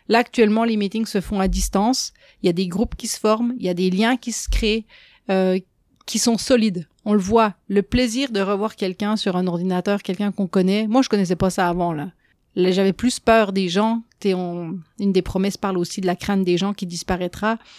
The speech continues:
Cette peur-là, je la vis pas quand je suis avec des membres. Je la vis à l'extérieur. Mais quand je suis en compagnie de membres des A A, elle s'en va. Je suis capable d'être fa-, d'être ici, d'être face à des gens, et puis de pas me sentir pas correcte,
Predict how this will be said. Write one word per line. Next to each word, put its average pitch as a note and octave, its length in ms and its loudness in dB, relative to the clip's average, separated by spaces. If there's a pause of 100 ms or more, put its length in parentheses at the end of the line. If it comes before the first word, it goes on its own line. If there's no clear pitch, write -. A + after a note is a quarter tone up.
(460)
Cette - 300 -2
peur-là, C4+ 480 4
je A3+ 80 0
la G3 160 2
vis G3+ 160 -4
pas B3+ 240 0
quand G#3 160 -8
je - 40 -4
suis - 140 -2
avec G3 220 -2
des F#3 140 0
membres. F#3+ 360 -6 (320)
Je G3 120 -6
la G#3 100 2
vis C4+ 100 0
à D4 60 2
l'extérieur. A3 760 -2 (320)
Mais G3 160 2
quand C#4 180 2
je - 60 0
suis C4 160 0
en A3+ 120 2
compagnie G#3+ 440 0
de G3+ 140 4
membres G#3 320 0
des G3 140 4
A F#3 260 4
A, D#4+ 140 0 (420)
elle F#3+ 100 0
s'en B3 220 2
va. D4 240 0 (420)
Je - 60 -12
suis - 60 -12
capable A3+ 320 2
d'être G#3 180 -2
fa-, A3+ 240 -2
d'être G#3+ 340 -2
ici, B3+ 380 -6
d'être G#3 180 -4
face A3+ 320 -2
à G3+ 60 -2
des G3+ 160 -2
gens, A3 400 -2 (100)
et - 60 -20
puis - 100 -14
de - 60 -20
pas C4+ 160 2
me C4 60 2
sentir A#3 760 -4 (380)
pas G3 80 2
correcte, F#3+ 500 -2